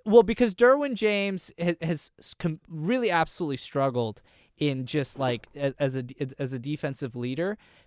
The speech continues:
because his issue has been he was gone all sophomore year. So, you know, I, I actually would like Derwin to come back one more year. Um, so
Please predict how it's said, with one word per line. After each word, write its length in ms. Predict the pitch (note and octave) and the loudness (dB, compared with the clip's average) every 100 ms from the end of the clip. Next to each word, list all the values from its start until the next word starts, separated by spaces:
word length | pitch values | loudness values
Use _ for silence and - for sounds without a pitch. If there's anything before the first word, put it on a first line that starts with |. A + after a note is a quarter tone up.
| - | -8
because 400 | D#3 - E3+ - | -6 -2 -2 -2
his 260 | D3+ F3+ F#3 | -2 0 0
issue 280 | F3+ F#3+ | 0 0
has 100 | D#3 | 0
been 340 | C#3 D3+ C#3+ C3 | 2 0 0 -4
he 220 | - - F3 | -8 -2 0
was 180 | C#3 - | -2 -4
gone 320 | B2+ C#3 C#3 | -2 0 0
all 160 | A2+ B2+ | 0 -4
sophomore 480 | - B2+ - C3 A#2+ | -2 -6 -6 -6 -4
year. 240 | B2 A#2 | -2 -4
So, 300 | - C3 A#2+ - _ _ | -4 -4 -4 -6 _ _
you 80 | C#3+ | -4
know, 80 | |
I, 240 | C#3 D#3 G3 - | 0 2 2 4
I 220 | G3+ C#4 | 4 4
actually 260 | C4+ - | 2 0
would 140 | G3 E3 | 0 2
like 180 | D#3+ C#3+ | 0 0
Derwin 280 | D3 D#3 | 0 0
to 60 | C#3+ | -4
come 220 | - C#3+ | -6 -4
back 240 | B2+ C3+ C3+ | -2 -4 -4
one 140 | C3+ | -6
more 200 | C3+ C3 | -4 -4
year. 380 | A#2 B2 E3 G#3+ _ _ - _ | -4 -2 -2 -4 _ _ -20 _
Um, 380 | D#3 D3 C3+ B2 | 2 4 2 -6
so 260 | - - | -4 -2